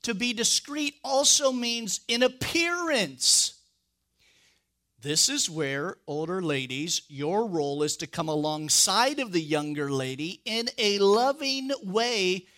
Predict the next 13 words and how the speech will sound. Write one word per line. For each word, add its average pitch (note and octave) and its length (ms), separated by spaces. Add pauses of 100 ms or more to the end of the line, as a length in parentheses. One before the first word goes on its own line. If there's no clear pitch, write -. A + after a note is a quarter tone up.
(240)
s-, - 300 (240)
pulling C4 380
her A3 220
<laughs> - 20
aside A3 420
and G3 120
say, F3+ 280 (300)
"Honey, F#3+ 460
you D3 140
probably D#3+ 640
shouldn't D#3 560
wear C#3 340
that A2+ 320